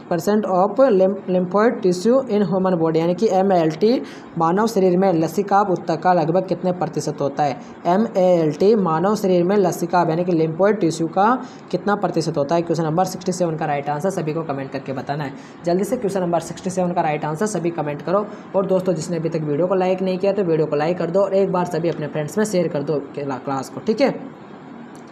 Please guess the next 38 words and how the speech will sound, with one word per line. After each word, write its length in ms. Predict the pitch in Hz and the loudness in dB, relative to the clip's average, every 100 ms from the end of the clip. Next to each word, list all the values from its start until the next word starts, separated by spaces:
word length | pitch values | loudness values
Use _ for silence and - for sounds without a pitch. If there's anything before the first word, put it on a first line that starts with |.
| - - - - | -20 -20 -18 -8
वैसे 180 | 156 185 | -4 -2
दस 220 | 165 170 | -2 -4
बज 160 | 151 - | -4 -2
के 120 | 185 | -2
दस, 260 | 180 175 - | -2 -4 -10
दस 160 | 170 175 | -4 -2
से 120 | 185 | 0
ऊपर 200 | 185 185 | 0 2
हो 120 | 175 | 0
गई 200 | 170 165 | 2 4
है, 220 | 196 233 226 - - | 4 2 -2 -12 -4
अब 140 | 185 175 | -2 0
दस 180 | 190 180 | 0 0
बज, 260 | 170 - | -4 -2
दस 240 | 185 190 220 226 220 - | -2 0 0 0 0 -4
बजकर 380 | 180 170 190 175 | -4 -2 -2 0
दस 240 | 175 180 | -2 -2
मिनट 240 | 180 180 175 | -4 -4 -4
होने 320 | 165 175 180 | -4 -2 -2
में 220 | 180 175 | -2 -2
आए 160 | 156 170 | 0 0
हैं, 440 | 202 180 - - | -2 -2 -10 -6
साढ़े 220 | 175 180 | 0 2
दस 160 | 175 180 | 2 0
तक 220 | 214 214 | -2 -2
से 140 | - | -2
पहले 240 | 202 165 190 | 0 0 0
आपकी 200 | 196 190 | 0 -2
क्लास 260 | 175 165 | 0 -2
ख़त्म 240 | - 151 156 | -2 -4 -4
हो 120 | 147 | -2
जाएगी 240 | 143 143 | -2 0
दोस्तों, 280 | 143 143 214 | -2 0 -2
टेंशन 300 | 208 170 165 156 | 0 -2 -4 -6
मत 180 | 147 | -2
लो। 60 | 202 | 0
अब 200 | 202 180 | 0 0
last 260 | 156 160 | 0 -2